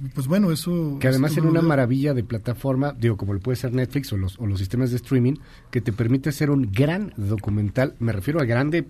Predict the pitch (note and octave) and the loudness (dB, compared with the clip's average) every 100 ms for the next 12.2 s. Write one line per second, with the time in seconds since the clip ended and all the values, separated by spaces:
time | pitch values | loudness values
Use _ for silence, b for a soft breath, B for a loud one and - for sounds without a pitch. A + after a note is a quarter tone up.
0 | - G#2+ G#2 A#2 G#2+ G2+ G2+ G2 C3 C3+ | -4 -2 -2 -2 -4 -2 -4 0 0 0
1 | B2 - G#2 C3+ A2 A#2+ B2+ A#2 G#2 C#3 | -2 -4 -6 -4 0 4 4 4 2 -2
2 | - F#2+ D3+ - F3 F3 E3 D3 D3 F3+ | -4 -2 2 4 6 4 4 4 6 4
3 | - E3 C#3+ C3+ B2 B2+ E3 G#3 E3+ D#3+ | 2 -4 0 4 6 6 4 4 6 6
4 | D3 A#3+ - C4 E3 - A3 G3 C#3 F3+ | 8 6 6 6 6 4 4 4 4 2
5 | E3 G#3+ G#3+ F#3+ F3+ F#3+ G3+ F#3+ G3 F#3 | 2 2 0 0 0 0 0 2 2 2
6 | E3+ C3 C3+ A3 D#3+ D#3 - - B B | 2 4 6 6 4 2 -4 -10 B B
7 | - C#3 C3 F#3 A3 G3+ E3+ - - F3 | -2 0 4 4 6 4 0 -2 -6 0
8 | E3+ E3+ D#3+ A3 A3+ G#3+ F3+ G3+ G3+ F#3+ | 2 2 2 4 2 0 0 0 0 0
9 | F#3+ F3+ G#3 G#3 D#3 D3+ F#3 F3+ F3+ C#3 | 0 -2 -2 0 0 -2 0 2 2 2
10 | D3+ E3+ F#3+ D3 C3+ E3 F3 E3 D#3+ D3+ | 2 2 2 0 0 0 2 2 0 -2
11 | D3 C#3+ A#2 C3+ D3+ G#2 - G2+ G2 F#2+ | 0 0 2 0 -2 -4 -4 -4 -4 -2
12 | A#2+ C#3 | -2 -2